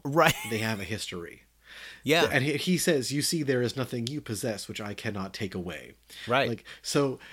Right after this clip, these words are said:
Speaker 2: not only has, have there been multiple adventures, but there have been specifically multiple adventures with this jerk,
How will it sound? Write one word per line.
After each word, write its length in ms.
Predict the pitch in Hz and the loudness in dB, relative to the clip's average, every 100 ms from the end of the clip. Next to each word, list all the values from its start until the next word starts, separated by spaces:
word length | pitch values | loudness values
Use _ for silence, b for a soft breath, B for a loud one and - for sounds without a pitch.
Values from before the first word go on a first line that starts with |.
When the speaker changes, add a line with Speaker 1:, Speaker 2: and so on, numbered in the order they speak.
| B | B
Speaker 2:
not 300 | - 151 185 170 | -2 4 4 6
only 540 | 170 190 170 151 143 - - | 4 6 4 2 -2 -6 -4
has, 220 | 135 127 120 | -2 -2 -2
have 160 | 135 | -2
there 160 | 123 143 | 0 0
been 360 | 131 120 120 127 | 2 0 0 0
multiple 540 | 151 160 - 143 107 | 0 0 -6 -2 -2
adventures, 800 | 101 104 120 113 92 85 101 - B B B B B | -2 0 0 0 -4 -6 -8 -12 B B B B B
but 300 | 131 131 123 | -2 0 2
there 180 | 143 151 | 4 4
have 140 | 147 | 4
been 220 | 143 139 | 4 2
specifically 840 | 127 - 139 - 190 190 185 135 120 | 0 -4 -2 0 0 0 0 0 0
multiple 460 | 117 123 123 127 | -2 -6 -6 -4
adventures 640 | 117 110 117 - 110 101 - | -2 -2 -2 -2 -4 -6 -4
with 240 | 123 95 | -2 0
this 220 | 101 208 - | 6 6 6
jerk, 480 | 139 98 71 - | 2 0 -2 -14